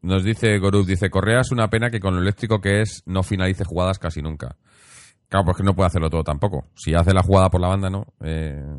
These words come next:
no va a finalizarla. Es que eso, yo creo que, que se, no, no se, se, <laughs> iba a decir, no lo entiende nadie, pero no sé ni si se entiende él también a veces.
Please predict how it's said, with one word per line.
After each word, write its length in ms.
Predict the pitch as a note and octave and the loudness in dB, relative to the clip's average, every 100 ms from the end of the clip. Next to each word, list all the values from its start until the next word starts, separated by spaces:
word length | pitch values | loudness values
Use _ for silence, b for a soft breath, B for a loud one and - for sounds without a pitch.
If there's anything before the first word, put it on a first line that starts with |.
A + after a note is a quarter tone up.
| D2+ - | -14 -16
no 180 | - E2+ | -6 0
va 160 | F2 F2 | 0 0
a 60 | |
finalizarla. 800 | F2 E2+ E2 D#2+ D#2+ D2+ D2+ D#2 | -2 -4 -4 -4 -6 -6 -6 -4
Es 120 | E2+ | -4
que 80 | A2 | -2
eso, 200 | F#2+ F#2+ | -2 0
yo 100 | E2+ | 0
creo 140 | F#2+ G2+ | 0 0
que, 220 | G#2+ F2 | 0 0
que 160 | F#2+ E2+ | -4 -2
se, 180 | F#2 - | -6 -4
no, 200 | G2+ G2+ | -2 -2
no 160 | G2 G2+ | -2 -2
se, 260 | G2 G#2 - | 0 -4 -6
se, 140 | - - _ _ _ - | -12 -16 _ _ _ -12
<laughs> 400 | - - _ - | -12 -12 _ -4
iba 140 | A#2+ B2 | 2 4
a 40 | |
decir, 280 | A2 G#2 F2+ B B | 4 2 2 B B
no 120 | G2 B2+ | 4 6
lo 60 | |
entiende 320 | C#3+ D3 B2+ A2 | 6 4 4 4
nadie, 260 | C3+ G#2 | 4 4
pero 160 | F2 F#2 | 4 4
no 120 | G#2 | 4
sé 100 | B2 | 2
ni 120 | B2 | -2
si 120 | A#2 G#2 | 0 0
se 140 | F#2+ | 0
entiende 340 | F2 G2+ F#2 | -2 0 2
él 120 | F#2 E2+ | 2 2
también 260 | D#2 E2+ | -2 0
a 60 | D#2 | 0
veces. 340 | E2 C#2+ - | -2 -4 -10